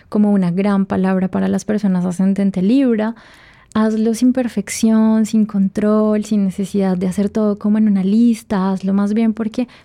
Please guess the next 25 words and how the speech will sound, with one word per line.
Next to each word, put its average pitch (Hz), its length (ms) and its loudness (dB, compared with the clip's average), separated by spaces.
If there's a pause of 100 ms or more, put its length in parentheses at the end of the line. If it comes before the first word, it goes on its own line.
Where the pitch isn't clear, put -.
como 233 240 0
que 208 260 -8
en 208 180 0
la 202 80 -2
escucha 208 400 -6
de 208 80 -2
tu 240 140 -8
cuerpo 240 320 -4
te 262 100 -6
das 226 220 -4
cuenta 202 260 -2
que 202 140 -8
tu 220 140 -2
mente 196 640 -2 (100)
necesita 214 540 -2
ese 196 120 -6
alimento. 202 600 0 (460)
El 202 140 0
alimento 196 500 2
del 190 280 2
parque, 247 720 -2
del 190 180 0
bosque, 233 520 -2
del 180 180 -2
caminar. 233 720 0